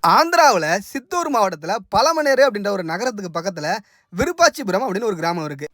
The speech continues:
இந்த கிராமத்துல கிட்டத்தட்ட முப்பத்தஞ்சு வருஷத்துக்கு மேல ஒருத்தர் பக்கவாதத்திற்கும் நரம்பு தளர்ச்சிக்கும் மருந்து கொடுத்துட்டு இருக்காரு. இந்த இடத்துக்கு நீங்க வழி தேடி அலையணும் அவசியமே கிடையாது.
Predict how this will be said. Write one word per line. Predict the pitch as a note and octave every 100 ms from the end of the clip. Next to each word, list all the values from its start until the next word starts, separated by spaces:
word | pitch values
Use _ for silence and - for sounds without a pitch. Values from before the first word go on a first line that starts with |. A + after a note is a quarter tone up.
| -
இந்த | F#3+ F#3+
கிராமத்துல | F#3+ D4+ D4 A3 A3
கிட்டத்தட்ட | G#3 G3+ G#3+ A#3+
முப்பத்தஞ்சு | A3 B3 C#4 C4+ A3+
வருஷத்துக்கு | G#3 A#3 G3+ A3+ D#3
மேல | E3 G3
ஒருத்தர் | D#3+ C#3+ C#3+ D#3 F#3 -
பக்கவாதத்திற்கும் | D#3 A#3 A3 F3+ C#3+ C3+ E3 F#3 D3+
நரம்பு | F#3+ G#3
தளர்ச்சிக்கும் | F3 C#3+ C3+ D3+ G3+ D3+
மருந்து | D#3+ E3+
கொடுத்துட்டு | D3+ C#3 C3+
இருக்காரு. | C3+ C#3+ D#3+ - _
இந்த | F3 F3+
இடத்துக்கு | B3 E4 C4+ B3+
நீங்க | F3 G3+ F3+
வழி | G#3 G#3
தேடி | G3+ G#3
அலையணும் | E3+ F#3+ E3
அவசியமே | D#3 F#3+ F#3 F3
கிடையாது. | D3 C#3 D3+